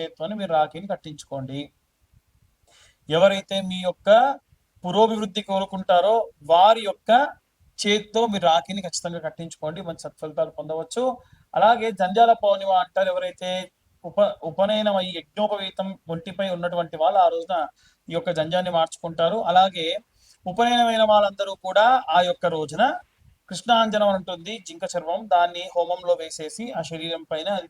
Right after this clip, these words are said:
తాడుగా వేసుకుంటారు, మళ్ళీ మార్చి కొత్త వేసుకుంటారు. వీటన్నిటితో పాటు ప్రత్యేకంగా ఇది ఎందుకు చెప్తున్నానంటే, ఈ పౌర్ణిమ రోజున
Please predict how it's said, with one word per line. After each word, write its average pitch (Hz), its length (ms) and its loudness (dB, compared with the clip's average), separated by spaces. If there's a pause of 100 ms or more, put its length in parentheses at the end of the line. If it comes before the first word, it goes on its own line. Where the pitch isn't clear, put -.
(120)
తాడుగా 151 320 0
వేసుకుంటారు, 143 640 -10
మళ్ళీ 160 240 -6
మార్చి 151 340 -4
కొత్త 151 180 -16
వేసుకుంటారు. 131 640 -18 (480)
వీటన్నిటితో 220 520 0
పాటు 233 220 4
ప్రత్యేకంగా 208 640 -4
ఇది 196 160 -6
ఎందుకు 208 220 -6
చెప్తున్నానంటే, 180 720 -4
ఈ 196 260 -4
పౌర్ణిమ 190 460 2
రోజున 156 320 -4